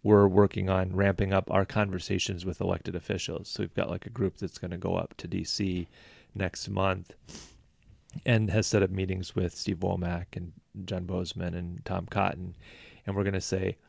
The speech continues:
uh, and you can go down and you can see the little art installation that, that, uh, Canopy has done at Saint Martin's Episcopal. Uh, where are, where are they?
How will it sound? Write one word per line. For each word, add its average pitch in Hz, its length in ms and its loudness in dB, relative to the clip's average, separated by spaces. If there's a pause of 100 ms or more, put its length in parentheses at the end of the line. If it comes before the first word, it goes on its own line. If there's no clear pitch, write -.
(580)
uh, 95 240 -4
and 95 200 -8
you 92 80 -10
can 101 120 -8
go 101 140 0
down 104 200 4
and 98 100 -2
you 90 60 -6
can 98 140 -4
see 104 220 0
the 92 140 0
little 92 220 0
art 107 180 2
installation 92 720 -4
that, 92 220 -4 (200)
that, - 240 -6
uh, - 120 -10
Canopy 101 420 -4
has 92 160 -4
done 92 180 -2
at 92 120 -6
Saint 95 180 -6
Martin's 92 720 -6
Episcopal. 95 760 -4 (480)
Uh, 92 180 -2
where 107 400 4
are, 92 400 2 (680)
where 110 200 6
are 101 180 10
they? 90 360 -2